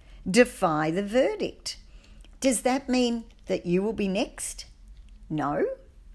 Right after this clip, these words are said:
it's not your fate. The economy is down. Defy the verdict. That means things will be tight. Does that mean they have to be incredibly tight for you?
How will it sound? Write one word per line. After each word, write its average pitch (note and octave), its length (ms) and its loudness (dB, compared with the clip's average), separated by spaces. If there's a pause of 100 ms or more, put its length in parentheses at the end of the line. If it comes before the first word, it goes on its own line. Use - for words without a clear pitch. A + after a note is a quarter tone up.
it's F3 220 -2
not D#3+ 240 -2
your D3+ 240 -2
fate. F3 540 -4 (1080)
The B3+ 160 8
economy A#3+ 680 2
is G#3 160 -2
down. G3+ 540 -2 (640)
Defy F#3 640 0
the G3 120 0
verdict. F3+ 760 -4 (920)
That C#4+ 220 0
means G#3+ 360 0
things A3+ 340 0
will G3+ 80 0
be F3+ 140 -4
tight. - 680 -8 (440)
Does C4 200 -2
that D4 220 0
mean C#4 220 2
they C4 140 0
have B3+ 300 -2
to B3 80 -2
be A#3 340 -2 (720)
incredibly G#3 720 2
tight C4+ 420 -2
for - 140 -6
you? D#4 340 2